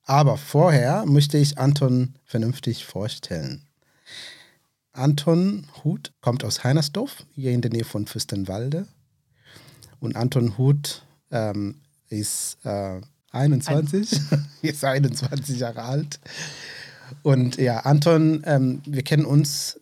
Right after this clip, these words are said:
Speaker 1: viele, viele Jahre, als er noch, ähm, Konfirmanden war im Konfi-Camp und dann hinterher auch als Teamer haben wir viel, viel zusammen gemacht. Wir haben Sch-, Musik gemacht zusammen. Wir haben, ähm, Medienarbeit zusammen gemacht.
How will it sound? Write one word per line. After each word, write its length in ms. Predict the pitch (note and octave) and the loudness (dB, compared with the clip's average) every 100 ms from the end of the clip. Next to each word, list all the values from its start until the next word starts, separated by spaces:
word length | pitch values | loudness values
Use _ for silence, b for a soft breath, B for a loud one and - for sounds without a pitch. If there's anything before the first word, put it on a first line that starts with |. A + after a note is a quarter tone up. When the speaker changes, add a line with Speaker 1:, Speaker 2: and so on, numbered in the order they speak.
| - | -18
Speaker 1:
viele, 320 | - D#3+ E3 | -6 -2 -2
viele 180 | D3+ D#3 | -2 -2
Jahre, 480 | A#2+ A2+ B2+ D3 C#3+ | 0 0 4 4 4
als 200 | B2 A2+ | 0 -6
er 160 | C#3+ B2 | -4 -4
noch, 300 | A#2+ A2+ - | -4 -6 -8
ähm, 580 | - A2 G#2 G#2 G2 F#2 - _ | -8 -8 -6 -8 -8 -10 -14 _
Konfirmanden 1080 | - A#2+ A2+ A2 A2 C#3+ D3 G3 F#3+ F#3+ D3+ | -4 -2 -2 -4 -2 -2 -2 -4 -2 -4 -4
war 280 | C3+ D#3 G#3+ _ - | -2 -2 -4 _ -18
im 160 | A2+ | -16
Konfi-Camp 600 | - A#2+ A#2+ - A#2 A#2+ - _ B B B B | -4 -4 -4 -4 -4 -6 -10 _ B B B B
und 100 | - | -2
dann 140 | A#2 A#2 | 0 2
hinterher 420 | A#2+ B2+ G#2+ G2+ | 2 2 0 -2
auch 180 | G#2 G#2 - | -4 -6 -6
als 440 | F#2+ F#2 - - - _ | -6 -6 -6 -10 -14 _
Teamer 400 | - - G2+ F2 | -6 -2 -2 -4
haben 220 | G2 G2 G#2 | -6 -8 -6
wir 120 | G#2 | -6
viel, 300 | - D3+ D3 | 2 6 6
viel 220 | C#3+ B2+ | 6 0
zusammen 320 | - G#2 G#2+ | 0 -4 -4
gemacht. 340 | G2 G2 G2 - | -4 -6 -6 -6
Wir 80 | |
haben 120 | G2 F#2+ | -8 -6
Sch-, 160 | - - | -10 -8
Musik 400 | G#2 F#2+ A#2+ B2 | -8 -4 -4 -4
gemacht 400 | A2 G2 G#2 - | -6 -4 -6 -8
zusammen. 480 | G2 F#2+ F#2+ F#2 F#2+ B B B B B - | -10 -8 -8 -8 -12 B B B B B -8
Wir 180 | A2 | -6
haben, 240 | G2 F#2 F#2 | -4 -4 -6
ähm, 480 | G2+ F2+ E2 D#2+ D2+ G#3 | -6 -8 -8 -10 -10 -4
Medienarbeit 800 | C3+ C3 C#3+ B2 A2+ A2+ G#2 - | 4 6 6 4 0 -4 -4 -6
zusammen 360 | G2+ G2 G2 | -6 -6 -6
gemacht. 500 | G#2 F#2 F2+ - - | -8 -8 -10 -12 -18